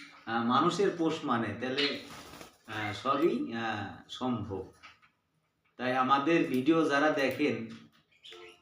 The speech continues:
অনেক অনেক, আহ, ভালো লাগে। আপনারা সর্বক্ষণ ভিডিওগুলো দেখবেন। আহ, আপনারা ভিডিও দেখেন বিধায় আজ, আহ, ইনশাল্লাহ আমরা সক্ষম হয়েছি। আহ, আপনারা দেখবেন, সবার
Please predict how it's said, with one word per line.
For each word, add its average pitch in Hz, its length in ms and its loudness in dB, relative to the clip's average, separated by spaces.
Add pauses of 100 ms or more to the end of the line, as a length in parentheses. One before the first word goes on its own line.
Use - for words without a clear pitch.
(600)
অনেক 135 260 -2
অনেক, 156 340 2
আহ, 127 260 0
ভালো 131 280 2
লাগে। 143 480 2 (600)
আপনারা 127 420 -2
সর্বক্ষণ 135 640 -4
ভিডিওগুলো 131 440 0
দেখবেন। 123 520 0 (760)
আহ, 104 440 -2 (100)
আপনারা 123 500 0
ভিডিও 139 420 2
দেখেন 131 500 0
বিধায় 127 560 -2 (600)
আজ, 107 300 -4 (380)
আহ, 104 180 -8
ইনশাল্লাহ 110 880 -2
আমরা 107 480 -4 (340)
সক্ষম 135 520 -4
হয়েছি। 143 480 2 (840)
আহ, 110 440 -2
আপনারা 123 300 -2
দেখবেন, 131 480 0
সবার 127 300 0